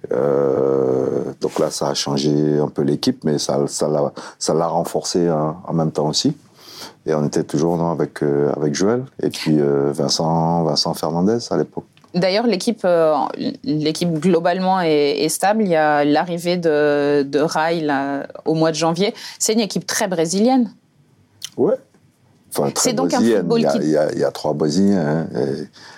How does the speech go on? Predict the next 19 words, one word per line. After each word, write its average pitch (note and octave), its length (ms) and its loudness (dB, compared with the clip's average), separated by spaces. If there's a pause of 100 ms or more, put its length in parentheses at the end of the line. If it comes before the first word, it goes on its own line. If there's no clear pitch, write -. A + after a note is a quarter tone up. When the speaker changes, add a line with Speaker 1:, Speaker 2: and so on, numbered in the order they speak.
(120)
Speaker 2:
Mais C4+ 80 2
c'est, - 160 -4
ça F3+ 160 0
suffit F3+ 260 -2
pour F3+ 220 0
un - 20 0
Speaker 1:
elle G2 160 2
est A2 80 4
Speaker 2:
soufflé. A2+ 160 2
Speaker 1:
brésilienne, A2+ 920 4
bretonne, G#2 680 2
euh, F2 800 2
Speaker 2:
<laughs> C4+ 40 0
Speaker 1:
enfin, F#3 460 -2
euh, D#2+ 220 0 (400)
africaine, A#2+ 760 2
euh, G2 160 4 (260)
enfin, G#2+ 340 -2 (460)
bon, - 120 -4